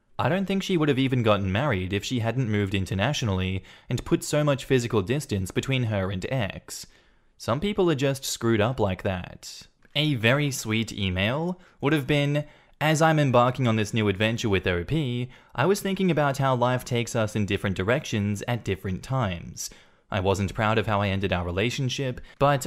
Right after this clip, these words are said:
I am happy we each found the person we were supposed to be with. I'm grateful for what I've learned that made me a better partner,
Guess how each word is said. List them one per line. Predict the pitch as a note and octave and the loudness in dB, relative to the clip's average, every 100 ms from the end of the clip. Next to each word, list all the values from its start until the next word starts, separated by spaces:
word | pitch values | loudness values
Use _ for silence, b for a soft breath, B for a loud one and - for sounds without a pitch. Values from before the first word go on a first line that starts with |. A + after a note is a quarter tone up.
| - | 0
I | B2+ | 2
am | G#2 | 2
happy | F#2+ C#3 E3+ A2 F#2+ F#2 | 2 2 0 0 -2 -2
we | G#2+ | -2
each | C3 C3+ C#3+ - | 0 0 -2 0
found | C3 B2+ | 0 2
the | C3 | 2
person | A2 F#2+ A2+ A2 | 2 0 0 0
we | A2+ | 2
were | B2 | 2
supposed | C3 - F#2 - | 0 0 -2 -4
to | |
be | F#2 B2 B2+ | -2 0 0
with. | F#2 - - - - b b b - | -2 -6 -14 -20 -20 b b b -2
I'm | C#3+ C#3+ | 0 4
grateful | B2+ C#3 - G2+ F2+ | 2 2 2 2 2
for | G#2+ | 2
what | G2 | 2
I've | F#2 F2+ | 0 0
learned | A2+ A#2+ B2 B2 B B | 0 0 -2 -6 B B
that | C#3 C3 | -4 0
made | A#2+ A#2+ | 0 0
me | B2 B2+ | 0 0
a | |
better | A2 F#2 F2+ | 2 0 0
partner, | - B2+ G2+ F#2 F2+ F#2+ | 0 0 0 -2 -2 -4